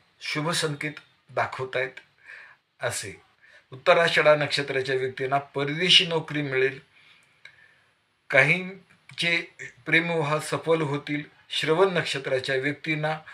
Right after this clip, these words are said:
सरकारी माध्यमातून विशिष्ट लाभ होतील. पौर्णिमेजवळ तीर्थाटनाचा योग आहे आणि सप्ताहात शत्रुत्वाच्या झळा कमी होतील.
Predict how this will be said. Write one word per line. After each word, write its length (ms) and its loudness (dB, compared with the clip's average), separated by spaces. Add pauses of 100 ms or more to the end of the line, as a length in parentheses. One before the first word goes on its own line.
(240)
सरकारी 440 6
माध्यमातून 720 0 (340)
विशिष्ट 420 2
लाभ 280 4
होतील. 420 -10 (300)
पौर्णिमेजवळ 840 -2
तीर्थाटनाचा 1200 -4 (440)
योग 340 6
आहे 300 2 (520)
आणि 220 0
सप्ताहात 600 0 (200)
शत्रुत्वाच्या 1120 0
झळा 440 0 (300)
कमी 300 -4
होतील. 380 -10